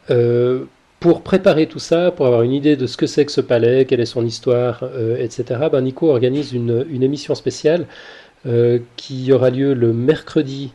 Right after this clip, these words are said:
euh, six juin. Donc attention, ce sera pas le jeudi pour une fois, ce sera le, le, le mercredi. Alors, euh, il m'a, il m'a, hum, remis des espèces de bouts de brouillon en me disant, « Tu prends le début, tu biffes le milieu, tu reprends un petit coin derrière et puis t'ajoutes ça comme conclusion et puis ce sera mon one minute pitch. »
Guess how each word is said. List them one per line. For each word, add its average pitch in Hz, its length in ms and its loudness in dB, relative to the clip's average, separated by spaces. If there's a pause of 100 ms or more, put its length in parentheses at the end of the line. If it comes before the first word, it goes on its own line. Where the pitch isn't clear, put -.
(300)
euh, 113 300 -2
six 113 220 -10
juin. 143 320 0
Donc 120 140 -2
attention, 117 340 -4
ce 139 60 -4
sera 120 120 -6
pas 135 100 -4
le 123 60 -10
jeudi 123 260 -2
pour 123 100 -6
une 110 80 -4
fois, 117 140 -8
ce - 80 -16
sera - 100 -8
le, 110 320 -4
le, 113 180 -4
le 110 120 -6
mercredi. 135 440 -2 (540)
Alors, 196 320 6 (920)
euh, 151 280 4 (120)
il 180 100 0
m'a, 185 380 6
il 165 100 -2
m'a, 147 240 6
hum, 143 640 2 (220)
remis 220 340 6
des 147 160 2
espèces 165 300 0
de 131 80 -2
bouts 139 240 0
de 143 200 -4
brouillon 160 560 4
en 156 60 4
me 143 60 0
disant, « 165 340 4
Tu - 140 -6
prends 190 240 4
le 165 60 -2
début, 170 380 6
tu 196 120 -6
biffes 143 260 -6
le 175 80 6
milieu, 170 380 4
tu 190 100 0
reprends 147 260 4
un 170 60 4
petit 185 160 -4
coin 165 200 4
derrière 151 380 6
et 147 40 6
puis 143 140 -10
t'ajoutes 147 280 2
ça 175 160 2
comme 147 160 0
conclusion 151 560 0
et 156 40 2
puis 131 120 -2
ce 135 100 -2
sera 160 200 0
mon 135 200 2
one 160 120 6
minute 147 260 0
pitch. » - 320 -8